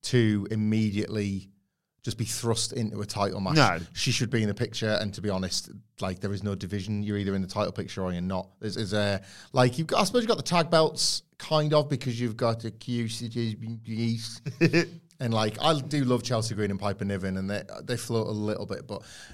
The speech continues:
Speaker 1: this is kind of the only proper story in the women's division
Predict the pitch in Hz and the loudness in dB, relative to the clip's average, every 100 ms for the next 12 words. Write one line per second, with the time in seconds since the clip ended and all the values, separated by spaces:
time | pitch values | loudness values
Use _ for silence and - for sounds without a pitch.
0 | - - 135 139 120 - 196 190 143 113 | -4 4 6 6 4 8 8 10 8 8
1 | 113 110 - 110 - 101 - - 110 104 | 8 6 2 0 2 2 4 6 6 6
2 | 101 95 95 95 92 92 87 90 | 6 4 4 2 0 0 2 0